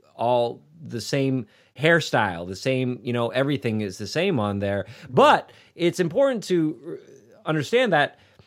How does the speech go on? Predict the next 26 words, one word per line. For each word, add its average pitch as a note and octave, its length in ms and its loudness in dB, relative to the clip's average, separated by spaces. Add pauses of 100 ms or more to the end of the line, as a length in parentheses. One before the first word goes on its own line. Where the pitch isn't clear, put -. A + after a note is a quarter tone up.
(160)
Suzi F#3+ 240 0
Quatro F3 640 4
was D3+ 380 0
in D#3+ 80 2
a D3+ 60 4
band D#3+ 320 2
with C3+ 80 -2
her C3 120 0
sisters, A2+ 840 -2 (340)
and D#3 160 2
they A#3+ 80 6
were D#4+ 140 2
playing F3+ 600 2
kind E3+ 280 2
of D3 180 0 (140)
punk G#3 440 0
rock E3+ 480 6
before D#3 300 0
punk C#3 320 -2
rock, D3 380 4
like A2+ 140 -6
M C3 120 0
C C3+ 140 -6
five E3 340 2
type A#2+ 240 0
stuff, G2+ 480 -2